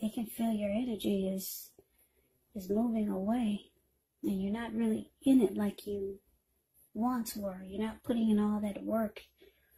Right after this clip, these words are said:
hard work and effort and energy into it anymore. So yeah, yeah, Pisces, you're thinking about closing the cycle or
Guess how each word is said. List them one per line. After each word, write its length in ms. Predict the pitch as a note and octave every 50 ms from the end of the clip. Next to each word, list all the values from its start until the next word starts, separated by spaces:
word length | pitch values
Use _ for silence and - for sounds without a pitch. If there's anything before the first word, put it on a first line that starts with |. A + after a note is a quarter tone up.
| _ _ _
hard 380 | - - A3 A3 A3 G#3 G3+ G3
work 220 | G#3+ A3+ A3 - G#3
and 120 | G3+ G3+
effort 320 | G#3 A3+ G#3+ - G#3 G3
and 160 | F#3 F#3 F#3+ G3+
energy 540 | A3+ A#3+ A#3 A3+ G#3+ G3 G3+ G3+ G3 G3
into 280 | F#3 F#3+ - - G#3 G#3
it 60 | G3+
anymore. 600 | G3+ G3+ G3 G3 G3 G3 G3 G3+ G3+ G3 G3 - - _ _ _ _ _ _ _ _ _ _ _ _ _ _ _ _ _ _ _ _ _ _ _ _ _ _ _ _ _ _ _ _ _ _ _ _ _ _ _ _ _ _ _ _ _ _ _ _ _ _ _ _ _ _ _ _ - -
So 140 | A3+ A3
yeah, 300 | A3 A3 A3 G#3+ G#3+ G#3+ A3 - _ _ _ _ _ - -
yeah, 140 | G#3+ A3 G#3+
Pisces, 480 | G#3+ A3 G#3 G#3 - - G#3 - -
you're 100 | A3+ A3
thinking 300 | - C4 C4 C4+ C4+ B3+
about 220 | A#3+ A3 G#3 - -
closing 480 | - - G#3 G#3+ A3 A3 A#3+ A#3+ A#3+
the 80 | A#3 A3
cycle 580 | - - - G#3 G#3 G3+ G#3 - G#3+ G#3 G3
or 180 | G3 F#3+ F#3